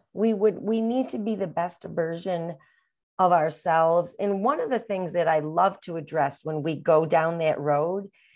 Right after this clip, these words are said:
is that we are made unique for a reason. I mean, the world only gets one Heike,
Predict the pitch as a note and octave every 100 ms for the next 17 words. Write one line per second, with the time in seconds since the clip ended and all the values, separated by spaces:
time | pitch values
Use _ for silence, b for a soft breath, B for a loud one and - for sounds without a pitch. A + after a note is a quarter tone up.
0 | b b _ G3+ F3+ F3 - F#3+ F#3 F3
1 | - - D#3+ F3 G3 C4 D4+ C4+ G3 F3+
2 | F3 D3+ D#3 D3+ D3+ E3 - - D#3 -
3 | C3+ A2+ C3+ D3 D3 A2+ - C3+ _ -
4 | D#3 D#3+ D#3 D3+ D3 F#3+ B3 B3 F#3 -
5 | F3+ F#3 D#3 E3+ D#3 C3+ C3+ G3+ E3+ C3+
6 | C3 - _ _ _ _ _ _ E3+ E3+
7 | D3+ B2 G2+